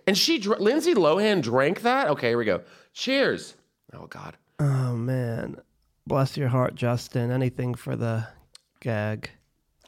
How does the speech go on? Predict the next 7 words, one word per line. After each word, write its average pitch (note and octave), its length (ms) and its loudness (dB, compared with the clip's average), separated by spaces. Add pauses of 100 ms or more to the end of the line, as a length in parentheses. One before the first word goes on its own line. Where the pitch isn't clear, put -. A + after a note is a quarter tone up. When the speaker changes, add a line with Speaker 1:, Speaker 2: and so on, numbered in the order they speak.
(2750)
Speaker 1:
It's D#3+ 180 -2
Pepsi. E3 560 0 (720)
<laughs> - 880 -2 (1600)
There's D#3+ 260 4
nothing F#3 520 4
to D#3 240 2
it. - 240 0